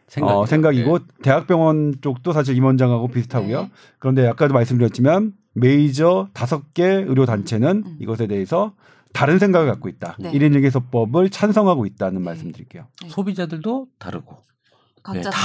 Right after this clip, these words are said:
Speaker 3: 다르고
Speaker 1: 다릅니다.
Speaker 3: 자기 상황에
Speaker 1: 네,
Speaker 3: 맞게.
Speaker 1: 다,
Speaker 3: 네.
Speaker 1: 다 다른, 다른 느낌이에요.
Speaker 3: 네.
Speaker 1: 네.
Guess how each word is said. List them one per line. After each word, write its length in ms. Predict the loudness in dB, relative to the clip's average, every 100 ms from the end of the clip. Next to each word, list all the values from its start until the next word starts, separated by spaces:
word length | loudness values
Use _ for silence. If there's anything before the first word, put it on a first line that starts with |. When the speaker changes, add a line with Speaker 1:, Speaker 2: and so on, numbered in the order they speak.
| -2
Speaker 3:
다르고 80 | -2
Speaker 1:
다릅니다. 380 | -2 -4 -6 -12
Speaker 3:
자기 260 | -16 -18 -14
상황에 340 | -10 -6 -4
Speaker 1:
네, 140 | -6
Speaker 3:
맞게. 200 | -8 -12
Speaker 1:
다, 220 | -4 -2 -2
Speaker 3:
네. 220 | -6 -12 -16 -20 -20 -14
Speaker 1:
다 140 | -10
다른, 400 | -10 -10 -10 -10 -8
다른 240 | -4 0 0
느낌이에요. 500 | -2 -4 -6 -6 -14
Speaker 3:
네. 80 | -16
Speaker 1:
네. 200 | -18